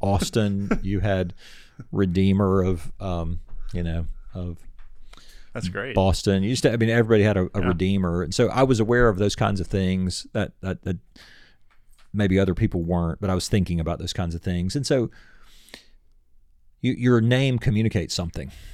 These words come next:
Speaker 1: And so I felt like it was important. And in talking to the leadership of the church early on, that we would say, "Okay, we're really about exalting Christ. That's what, really what we wanna be about." And so, um, and I also wanna be transparent about who we are.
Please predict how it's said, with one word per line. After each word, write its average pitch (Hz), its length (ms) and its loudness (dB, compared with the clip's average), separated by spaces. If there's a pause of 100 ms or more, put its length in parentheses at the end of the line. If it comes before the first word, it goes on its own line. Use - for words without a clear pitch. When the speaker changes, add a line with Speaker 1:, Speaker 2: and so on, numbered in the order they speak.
(120)
Speaker 1:
And 104 160 -6
so 107 440 4
I 120 200 -2
felt 131 280 2
like 113 140 0
it 117 60 6
was 95 120 -2
important. 107 440 2
And 95 120 0
in 95 80 2
talking 117 380 4
to 110 120 0
the 95 320 2 (120)
leadership 101 500 -2
of 92 60 0
the 87 60 -2
church 101 360 0
early 98 260 0
on, 95 400 0 (680)
that 117 140 4
we 127 120 6
would 147 120 6
say, 120 220 6
"Okay, 131 240 6
we're 139 200 6
really 254 320 8
about 110 220 6
exalting 95 540 2
Christ. 117 460 -2
That's - 160 -2
what, 151 120 4
really 123 220 4
what 98 160 2
we 92 80 -2
wanna 90 160 0
be 85 80 -4
about." 87 640 -2
And 101 120 0
so, 104 360 4 (520)
um, 101 340 0 (220)
and 123 200 2
I - 20 10
also 151 320 10
wanna 139 100 6
be 107 120 2
transparent 107 540 0
about 95 140 2
who 104 120 0
we 87 120 0
are. 85 320 0